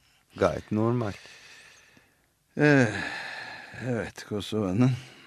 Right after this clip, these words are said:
Speaker 2: bağımsızlığına bir diyeceğim yok ama Filistin'e de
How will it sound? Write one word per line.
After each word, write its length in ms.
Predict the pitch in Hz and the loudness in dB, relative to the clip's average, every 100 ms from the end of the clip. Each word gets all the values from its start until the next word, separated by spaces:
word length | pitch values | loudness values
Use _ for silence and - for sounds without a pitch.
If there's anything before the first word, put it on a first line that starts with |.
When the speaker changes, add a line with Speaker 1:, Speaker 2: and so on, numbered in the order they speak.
| - - _ _ _ _ _ _ _ _ - - _ _ - _ _ - | -20 -20 _ _ _ _ _ _ _ _ -20 -20 _ _ -20 _ _ -8
Speaker 2:
bağımsızlığına 840 | 87 92 92 95 92 95 98 101 | -4 -2 -4 -8 -4 -2 -2 -2
bir 160 | 90 90 | -4 -4
diyeceğim 400 | 92 90 104 117 | -4 -2 2 4
yok 220 | 139 123 | 2 2
ama 180 | 127 135 | 2 2
Filistin'e 580 | 135 147 135 123 110 92 | 2 -2 -2 0 0 0
de 160 | 87 | -4